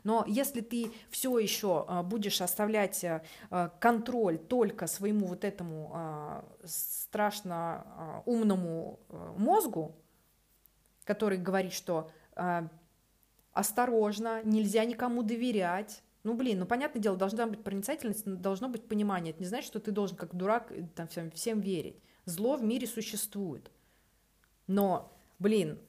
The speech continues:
короче, а, вы меня поняли. Просто, когда ты открываешься к этому и начинаешь, а, а, вот эту власть, а, которая захвачена просто, а, вот этим, м,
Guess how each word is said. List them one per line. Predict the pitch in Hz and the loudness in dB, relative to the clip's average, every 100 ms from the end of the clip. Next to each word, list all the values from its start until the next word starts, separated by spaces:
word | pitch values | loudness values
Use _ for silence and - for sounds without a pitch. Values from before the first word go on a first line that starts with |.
| - | -4
короче, | 208 226 170 - - - - | 0 4 4 2 -4 -8 -10
а, | 160 156 | -8 -4
вы | 180 277 | -2 0
меня | 226 214 | 0 0
поняли. | 214 202 160 143 - - - - - | -2 -6 -6 -6 -10 -14 -20 -16 2
Просто, | 233 220 180 | 4 6 2
когда | 190 202 226 | 0 4 4
ты | 226 | 4
открываешься | 196 - 220 247 359 - - | 2 2 2 4 4 4 0
к | 214 | 4
этому | 214 196 160 160 | 4 4 0 -2
и | - | 2
начинаешь, | 214 208 - 220 220 202 170 160 - - | 2 2 0 0 2 2 0 -2 -4 -4
а, | 170 160 151 - - - | -2 -2 -4 -10 -16 -6
а, | 185 170 165 160 | -2 0 -2 -4
вот | 196 | 0
эту | 226 196 | 0 0
власть, | 170 170 220 208 160 - - - - - | -4 2 4 6 4 0 -6 -12 -20 -10
а, | 175 170 156 - - - _ | -2 0 0 -2 -8 -20 _
которая | 226 220 208 175 | 0 4 4 4
захвачена | 175 247 - 233 190 - 180 165 | 4 2 4 6 6 2 -2 -4
просто, | - 175 165 - 151 139 - - - | -2 -2 -2 -2 -4 -4 -8 -20 -6
а, | 165 165 160 - - - | -2 0 0 -2 -8 -10
вот | 185 208 | -2 0
этим, | 202 170 156 - _ _ _ _ - - _ _ _ _ _ _ _ _ _ _ _ _ _ - | 2 0 -2 -12 _ _ _ _ -20 -20 _ _ _ _ _ _ _ _ _ _ _ _ _ -4
м, | 214 196 185 | 0 2 0